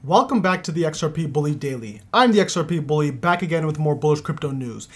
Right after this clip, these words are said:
And I want to thank you, the listeners located in the U S and abroad. You can support this channel by commenting down below and sharing this content with your friends. That way, I can keep on making these episodes every night at six P M Eastern.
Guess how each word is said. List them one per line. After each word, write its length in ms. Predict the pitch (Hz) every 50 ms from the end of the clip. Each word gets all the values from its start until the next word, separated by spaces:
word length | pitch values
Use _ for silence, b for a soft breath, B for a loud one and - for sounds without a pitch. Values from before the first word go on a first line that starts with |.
| B B B
And 140 | B 180 180
I 60 | 175
want 240 | 170 170 214 254 285
to 60 | 269
thank 280 | 269 233 220 196 190 -
you, 220 | 156 165 147 123
the 80 | 117 131
listeners 480 | 139 160 156 156 147 131 120 113 120
located 480 | 135 156 175 175 180 160 135 135 131 -
in 100 | 180 214
the 80 | 220 196
U 200 | 160 151 147 147
S 140 | 143 147 147 - -
and 200 | 135 139 139 143
abroad. 460 | 139 120 131 127 113 107 101 101 - B B B B B B
You 80 | 185 160
can 120 | 185 180
support 340 | - 185 - - 277 285 240
this 120 | 240 175 -
channel 240 | - 170 165 160
by 160 | 151 156 151 147
commenting 560 | 151 - 180 180 185 185 175 180 185 175 160
down 200 | 160 151 151 151
below 320 | 147 139 135 131 131 127 -
and 240 | 190 208 220 214 214
sharing 300 | - 190 170 160 160 151
this 140 | 147 139 -
content 380 | - 160 143 127 - 147 -
with 140 | 139 139 120
your 120 | 131 131
friends. 340 | - - 123 104 95 98 - B B B B B B B
That 240 | 143 190 226 233 196
way, 200 | 185 165 156 151
I 80 | 131
can 160 | 151 160 151 -
keep 200 | - - 247 254
on 140 | 226 190
making 240 | 170 156 151 - 160
these 200 | 156 151 147 -
episodes 500 | - 151 151 156 151 - 151 151 143 143 - -
every 240 | 214 233 202 202 165
night 240 | 151 147 147 147
at 180 | - 131 151 -
six 220 | - 202 - -
P 100 | - -
M 160 | 165 156 151 147 120
Eastern. 400 | 127 127 - - - 98 -